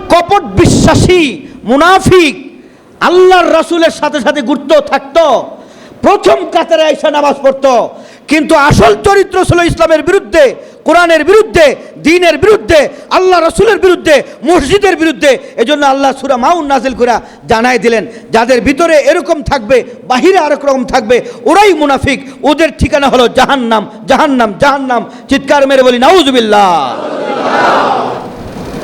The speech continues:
এজন্য আল্লাহ তাআলা প্রথমেই বলতেছেন,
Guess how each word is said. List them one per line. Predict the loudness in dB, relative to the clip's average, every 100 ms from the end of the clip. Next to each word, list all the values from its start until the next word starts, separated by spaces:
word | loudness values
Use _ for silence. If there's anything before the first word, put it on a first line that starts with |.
| -12 -12 -12 -12 -12 -8 -4 -4 -4 -6 -10 -12 -12 -12 -12 -4
এজন্য | -2 0 2
আল্লাহ | 0
তাআলা | 0 -2
প্রথমেই | 0 -2 0 0
বলতেছেন, | 0 -2 -4 -4